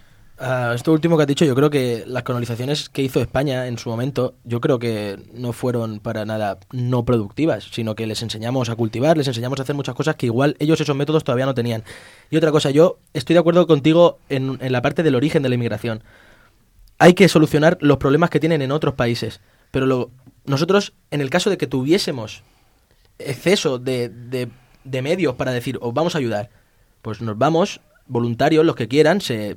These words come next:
se hacen partidas con el din-, con dinero X, con tantas cantidades, y vamos a invertir en otros países para ayudar a esos países. Pero una vez que nuestras necesidades estén todas cubiertas.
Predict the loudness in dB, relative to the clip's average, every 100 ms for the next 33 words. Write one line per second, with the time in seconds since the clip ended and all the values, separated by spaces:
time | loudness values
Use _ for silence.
0 | -12 -10 -8 -4 -4 -4 -4 -4 -2 0
1 | 0 0 -2 -4 -8 -12 _ _ -4 0
2 | 0 -2 -6 -6 -6 -6 -2 2 4 4
3 | 0 0 -2 -2 0 -2 -2 0 2 4
4 | 2 -2 -4 -2 -2 -2 -2 0 -2 -4
5 | -2 0 0 -4 -2 -2 -2 -2 -2 -2
6 | -2 -2 -4 -4 -4 -4 -8 _ _ _
7 | _ _ -4 2 4 6 6 4 0 -4
8 | -2 -2 -4 -4 -2 2 4 2 -2 -12
9 | -6 -6 0 2 4 0 -4 -6 -8 -14